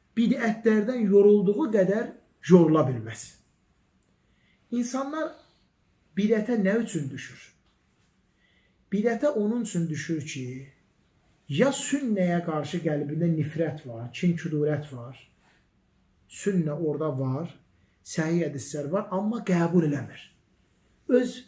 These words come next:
müəlliminin, öz şeyxinin, öz aliminin sözünü daha üstün götürür və gedir ora. Bu, əlbəttə, ən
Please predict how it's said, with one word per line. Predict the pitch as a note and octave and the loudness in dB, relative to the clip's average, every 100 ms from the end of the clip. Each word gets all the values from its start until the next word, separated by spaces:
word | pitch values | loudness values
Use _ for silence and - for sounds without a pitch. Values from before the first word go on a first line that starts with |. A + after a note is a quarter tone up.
| _ | _
müəlliminin, | E3 F3 E3 D#3+ D#3 D3+ D3 C#3+ C#3 - | 4 4 4 2 0 0 0 0 -2 2
öz | G#3 | 2
şeyxinin, | - E3+ D3+ - C#3 C#3 D3 | 0 -2 -4 -4 -6 -6 2
öz | A#3 A3 | 6 6
aliminin | A3+ G3+ F3+ E3+ F3 F#3 | 4 2 4 4 4 4
sözünü | F3 D3+ D3+ D3+ | 2 -2 0 4
daha | F3+ C4+ | 4 4
üstün | B3 - B3 A3+ | 0 -2 -2 2
götürür | A3 G#3+ A3+ D4 E4 - - _ _ _ | 2 2 0 0 -2 -6 -20 _ _ _
və | A3+ | -2
gedir | G3+ G#3 A3+ F#3 | 4 4 4 0
ora. | D3 - - - - - | -6 -10 -18 -20 -20 -10
Bu, | C4+ | -6
əlbəttə, | C4 C4+ C#4 - A3 C#4+ | -4 0 0 -2 -6 -6
ən | D#4+ | -6